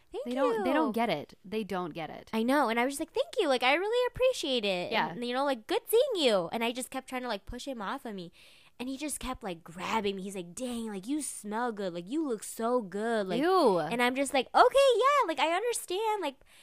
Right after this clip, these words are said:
Speaker 1: and I'm, like, gra-, and, like, I'm, like, grabbing Naomi and Thomas. Like, her husband was, like, kinda walking close 'cause he was, like, seeing the situation. And he,
Speaker 2: Mm-hmm.
Speaker 1: like, came up to me. He was like, "Yo, like, you, you good?"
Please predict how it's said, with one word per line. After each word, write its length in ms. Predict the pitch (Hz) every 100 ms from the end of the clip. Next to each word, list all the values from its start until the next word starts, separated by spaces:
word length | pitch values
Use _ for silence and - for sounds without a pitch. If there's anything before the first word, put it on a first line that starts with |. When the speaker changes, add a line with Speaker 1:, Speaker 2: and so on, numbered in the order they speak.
| -
Speaker 1:
and 120 | - 262
I'm, 140 | 269
like, 120 | 262 220
gra-, 260 | 214 208
and, 100 | 233
like, 220 | 247 226 -
I'm, 180 | 220 240
like, 160 | 233
grabbing 380 | 214 196 226 277
Naomi 280 | 240 220 208
and 120 | 185
Thomas. 520 | - 190 196 180 160
Like, 140 | 170 165
her 180 | 190 180
husband 340 | 190 190 175
was, 140 | 175
like, 140 | 151 - - - -
kinda 260 | 226 208
walking 320 | 185 180 190 185
close 180 | 185
'cause 140 | - 175
he 100 | 214
was, 80 | 214
like, 140 | 208
seeing 360 | - - 226 220
the 60 |
situation. 720 | 190 190 185 175 190 - 170
And 180 | 165 202
he, 80 | 196
Speaker 2:
Mm-hmm. 80 | 190
Speaker 1:
like, 100 | 180
came 180 | 196 185
up 120 | 208
to 100 | 202
me. 60 | 190
He 40 |
was 80 | 180
like, 140 | 170
"Yo, 160 | 214 208
like, 200 | 180 156
you, 140 | 170
you 180 | - 180
good?" 380 | 156 170 269